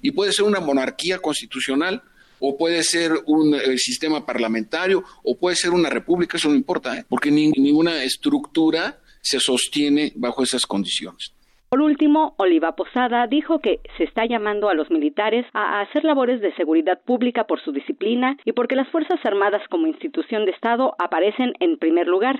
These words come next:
Speaker 2: Sin embargo, la transferencia permanente de personal militar a labores de seguridad pública no ha tenido éxito.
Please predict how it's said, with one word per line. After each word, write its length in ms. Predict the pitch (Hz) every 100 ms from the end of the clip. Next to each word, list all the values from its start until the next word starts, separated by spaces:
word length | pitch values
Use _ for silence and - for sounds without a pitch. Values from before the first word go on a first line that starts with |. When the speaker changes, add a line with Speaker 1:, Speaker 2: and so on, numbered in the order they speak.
| -
Speaker 2:
Sin 140 | 190 175
embargo, 460 | 180 196 190 151
la 140 | 151 156
transferencia 560 | 165 160 202 240 277
permanente 600 | - 220 185 185 190 185
de 80 | 160
personal 440 | 147 143 175 185 202
militar 460 | 202 175 151 165 151 - _
a 120 | 165
labores 380 | 160 151 190 175
de 120 | 165
seguridad 440 | 175 151 151 151 170
pública 520 | 254 262 269 269 277 - -
no 140 | 254
ha 60 | 311
tenido 380 | 262 226 208 196
éxito. 500 | 175 - 165 -